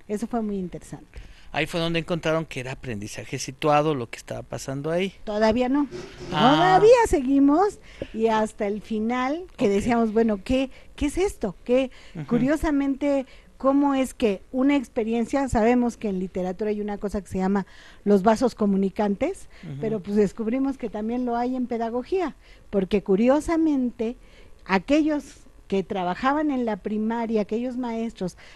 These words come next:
Speaker 1: aquel grupo, aquel colectivo que trabajaba en la primaria, después descubrimos que en, en Tetzicilin también los maestros habían empezado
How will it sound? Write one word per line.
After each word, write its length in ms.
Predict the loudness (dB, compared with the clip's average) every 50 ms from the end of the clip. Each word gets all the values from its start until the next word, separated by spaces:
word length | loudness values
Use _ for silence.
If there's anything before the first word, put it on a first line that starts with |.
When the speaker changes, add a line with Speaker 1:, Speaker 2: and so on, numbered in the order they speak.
| -14 -6
Speaker 1:
aquel 420 | -6 -6 -2 0 0 0 0 0 -4
grupo, 480 | -6 -6 -6 -6 -8 -10 -8 -8 -6
aquel 300 | -6 -2 0 0 0 2
colectivo 800 | 2 0 0 0 -2 -4 -6 -12 -12 -8 -6 -4 -4 -4 -4 -4
que 100 | -6 -8
trabajaba 560 | -6 -6 -6 -6 -6 -6 -6 -6 -6 -4 -6
en 100 | -6 -8
la 80 | -10 -10
primaria, 580 | -10 -10 -10 -8 -8 -8 -6 -6 -6 -6 -8 -10 -16 -20 -20 -20 -2 0
después 360 | 2 2 2 2 0 0 0
descubrimos 800 | 0 -4 -6 -8 -10 -8 -6 -4 -4 -4 -4 -4 -6 -8 -10 -10
que 320 | -8 -6 -6 -6 -8 -10 -14 -20 -20 -20 -20 -14 -6
en, 420 | -2 0 0 0 0 -2 -4 -6 -8
en 160 | -8 -8 -6
Tetzicilin 880 | -4 -4 -6 -6 -6 -8 -8 -8 -6 -4 -2 -2 0 0 0 0 0 -2 -4 -12 -20 -20 -20 -12 -6
también 520 | -4 -2 0 0 0 0 0 0 0 -2 -2
los 160 | -2 -4 -4
maestros 720 | -4 -4 -2 -2 -4 -4 -6 -6 -6 -4 -4 -4 -6 -12 -20 -20 -20 -8 -2
habían 420 | 0 0 2 2 0 0 0 -2
empezado 720 | -2 -4 -4 -8 -10 -8 -4 -2 -2 0 0 -2 -2 -4